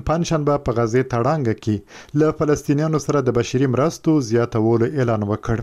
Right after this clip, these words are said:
هغې په اردن کې د خبرو پر مهال له فلسطینیانو سره د پنځوس میلیون یورو په ارزښت د نورو بشري مرستو اعلان وکړ، چې ورسره له تیر کال راهیسې د جرمني د دغو مرستو اندازه درې سوه شپېته میلیون یورو ته ورسېده.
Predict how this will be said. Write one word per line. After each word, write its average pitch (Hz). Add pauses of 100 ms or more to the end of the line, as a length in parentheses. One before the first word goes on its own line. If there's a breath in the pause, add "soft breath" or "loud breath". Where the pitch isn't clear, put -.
(300)
هغې 120
په 117
اردن 160
کې 160
د 151
خبرو 147
پر 139
مهال 135 (360 loud breath)
له 147
فلسطینیانو 143
سره 110
د -
پنځوس 131 (100)
میلیون 131
یورو 120 (140)
په 107
ارزښت 123 (300 loud breath)
د 147
نورو 180
بشري 131
مرستو -
اعلان 110
وکړ، 101
چې - (100)
ورسره 127
له 135
تیر 151
کال 139
راهیسې 127
د 123
جرمني 120
د 113
دغو 117
مرستو 170
اندازه 143
درې 135 (120)
سوه 143
شپېته 139
میلیون 123 (160)
یورو 131
ته 104
ورسېده. 110